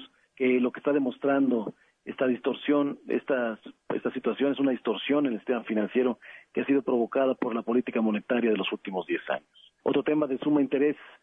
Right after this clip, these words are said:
para los mercados, la evolución de la guerra comercial entre Estados Unidos y China, porque delegaciones de segundo nivel de ambos países mantuvieron reuniones en Washington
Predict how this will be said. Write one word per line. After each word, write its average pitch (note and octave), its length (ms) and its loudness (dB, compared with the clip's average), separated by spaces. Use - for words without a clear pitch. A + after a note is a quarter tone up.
para C3 140 -2
los A#2 140 -2
mercados, C#3 380 0
la C3+ 100 2
evolución A#2 440 0
de C3 80 2
la A#2+ 80 -4
guerra B2+ 320 0
comercial G#2+ 440 -2
entre A2 220 -2
Estados B2+ 260 0
Unidos B2+ 220 0
y G2+ 60 -14
China, C#3 440 2
porque C#3+ 600 2
delegaciones D3 680 2
de C3 120 -6
segundo C#3+ 280 2
nivel C3+ 600 2
de B2 160 0
ambos C#3 240 0
países C#3 440 0
mantuvieron B2+ 460 2
reuniones B2+ 480 0
en A#2+ 140 -2
Washington B2+ 560 -4